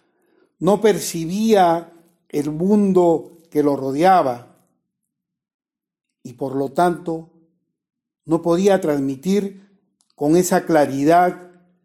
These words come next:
que se necesita para poder manifestarse. Veremos cómo este proceso de sanación va a ir poco a poco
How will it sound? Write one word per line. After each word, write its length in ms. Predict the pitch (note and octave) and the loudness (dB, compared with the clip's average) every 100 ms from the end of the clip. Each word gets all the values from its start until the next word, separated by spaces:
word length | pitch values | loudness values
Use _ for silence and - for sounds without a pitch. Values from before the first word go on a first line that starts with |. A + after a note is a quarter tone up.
| _ _ _ _ _ _ _ _ | _ _ _ _ _ _ _ _
que 140 | - C#3+ | -10 -6
se 120 | C#3+ | -6
necesita 880 | C3+ C3 B2 - E3+ D#3+ E3 D#3+ - _ _ _ | -6 -10 -12 -10 -6 0 0 0 -10 _ _ _
para 240 | - C3 C3 | -6 -4 -2
poder 340 | C3+ D3+ E3+ | 0 2 2
manifestarse. 920 | D#3+ D3 A#2+ A#2 - C#3+ C3+ - - - _ _ _ _ _ _ _ _ _ _ _ _ _ _ _ _ _ _ _ _ _ | 2 0 -4 -10 -2 0 0 -4 -20 -20 _ _ _ _ _ _ _ _ _ _ _ _ _ _ _ _ _ _ _ _ _
Veremos 480 | D3 F#3 G#3 G3 G3 | 0 2 4 2 2
cómo 760 | G#3 G#3 G3 F#3 - - _ _ _ _ _ _ _ _ _ _ _ _ | 0 4 4 2 0 -14 _ _ _ _ _ _ _ _ _ _ _ _
este 340 | G#3 F#3+ - G#3 | -4 -4 0 0
proceso 640 | - E3 - G#3+ G#3 G3+ | 2 -2 2 0 4 4
de 140 | F3+ | 2
sanación 1040 | D#3+ E3 D#3+ D3+ - G3 G#3 G3 E3 D#3 _ _ _ _ | 2 0 0 -2 0 2 2 0 -4 -14 _ _ _ _
va 140 | C#3+ E3+ | 2 2
a 60 | |
ir 480 | F#3 G#3 G3+ G3 - _ _ _ _ _ | 4 2 0 -2 -10 _ _ _ _ _
poco 300 | - G3+ G3+ | 0 2 2
a 100 | G3+ | 2
poco 640 | G#3 G#3 G#3+ G#3 A3 - | 2 2 2 0 0 -10